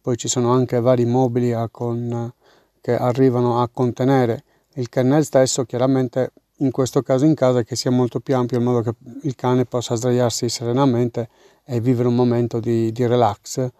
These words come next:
all'interno della casa, perché in questo caso non deve essere protetto da urti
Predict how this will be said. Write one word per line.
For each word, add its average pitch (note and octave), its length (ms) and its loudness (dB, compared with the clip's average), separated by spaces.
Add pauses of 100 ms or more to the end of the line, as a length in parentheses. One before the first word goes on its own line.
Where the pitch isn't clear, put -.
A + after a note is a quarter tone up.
(260)
all'interno A#2 800 0
della B2 260 2
casa, A2+ 340 -6
perché - 260 -14
in A2+ 80 -8
questo B2 280 -6
caso A#2 240 -6
non A2+ 80 -2
deve A2 140 -2
essere A2 260 -6
protetto A2+ 340 -6
da B2+ 160 2
urti A#2 480 -2